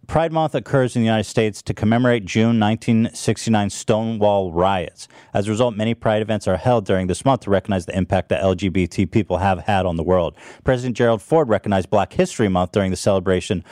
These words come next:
of the United States bicentennial. He urged Americans to seize the opportunity to honor the too often neglected accomplishments of Black Americans in every area of endeavor throughout our history.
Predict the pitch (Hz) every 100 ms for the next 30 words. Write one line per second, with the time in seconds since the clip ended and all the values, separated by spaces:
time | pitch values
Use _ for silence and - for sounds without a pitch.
0 | - - 120 110 123 113 95 95 95 -
1 | 98 95 - 92 - 87 - 117 87 -
2 | - - - 139 123 110 131 110 107 -
3 | 107 110 - 147 151 - 147 139 151 139
4 | 120 113 107 107 - 117 127 101 90 -
5 | - 147 113 117 123 107 107 104 - 104
6 | - 226 - 117 - 87 - - - -
7 | 113 117 104 - - _ - - - 110
8 | 104 101 101 95 82 110 135 143 110 104
9 | 101 92 - _ _ - - _ 104 104
10 | 92 98 95 90 98 87 92 92 82 90
11 | - - 76